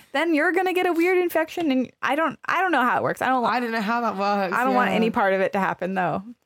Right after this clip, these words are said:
Speaker 1: Anyway,
Speaker 2: <laughs>
Speaker 1: we have a Ready, Pet, Go.
Speaker 2: Amazing. Whose turn is it to read?
Speaker 1: I think it's mine. Did you
Speaker 2: Cool.
Speaker 1: read last one?
Speaker 2: I will sit back and enjoy.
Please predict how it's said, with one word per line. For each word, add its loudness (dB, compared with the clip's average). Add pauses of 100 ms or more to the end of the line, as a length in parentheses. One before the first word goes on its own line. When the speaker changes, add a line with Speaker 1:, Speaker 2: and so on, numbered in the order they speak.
(720)
Speaker 1:
Anyway, -2 (680)
Speaker 2:
<laughs> -20 (1120)
Speaker 1:
we 2
have 0
a 0
Ready, 0
Pet, -6
Go. -4 (1300)
Speaker 2:
Amazing. -10 (320)
Whose -8
turn -6
is -8
it -16
to -16
read? -14 (120)
Speaker 1:
I -10
think -6
it's -20
mine. -6 (1160)
Did -18
you -8
Speaker 2:
Cool. -8
Speaker 1:
read -6
last -10
one? -8
Speaker 2:
I -6
will -10
sit -8
back -4
and -6
enjoy. -8